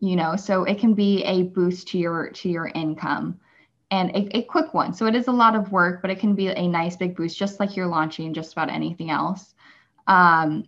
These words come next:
you can boost your subscribers because it grows your list. And if you've listened to some of our other episodes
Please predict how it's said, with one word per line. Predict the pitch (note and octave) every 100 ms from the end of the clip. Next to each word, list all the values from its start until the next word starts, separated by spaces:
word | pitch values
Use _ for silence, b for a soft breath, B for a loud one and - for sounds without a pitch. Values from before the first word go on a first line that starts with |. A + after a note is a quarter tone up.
| _
you | F#3+ F#3 G#3 G#3
can | G3+ G#3+ G3 F3+ F3 F3 E3+ - -
boost | F#3+ F#3 F#3 -
your | - F3+ F3 E3+ E3 E3 E3 E3 E3 E3+
subscribers | - F#3+ F3+ - E3 G3+ F#3+ - F3+ -
because | F3+ F#3
it | F3+ -
grows | F3+ F3+ F3+ F#3+ G#3 G3+
your | F#3 F3 E3+ E3 E3 D#3+
list. | D#3+ G#3+ A3 F3 - - B B B B -
And | F#3 -
if | G3
you've | A3 G3+
listened | G3+ G3+ A#3
to | A3
some | - F#3+
of | F#3 F3+
our | E3+ -
other | F#3 B3+ C#4+
episodes | F#3+ F#3+ E3+ - E3 D#3+ E3 -